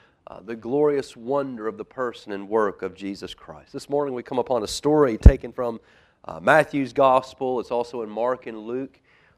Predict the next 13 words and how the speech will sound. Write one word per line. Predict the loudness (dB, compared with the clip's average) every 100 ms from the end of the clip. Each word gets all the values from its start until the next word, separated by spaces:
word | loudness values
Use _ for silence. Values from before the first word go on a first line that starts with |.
| -16
the | -16
friend | -12 0 2 4 0 -6 -16 -14
of | -14
little | -10 -8 -8
children. | -8 -10 -12 -14 _ _ _ _ _ _ _ _ _ -20 -10
So | -6
let's | -6
pick | -4 -6
up | -6
the | -12
story. | -14 -14 -10
Jesus' | 2 4 4 0 -6
friends | -4 4 6 6 2 -4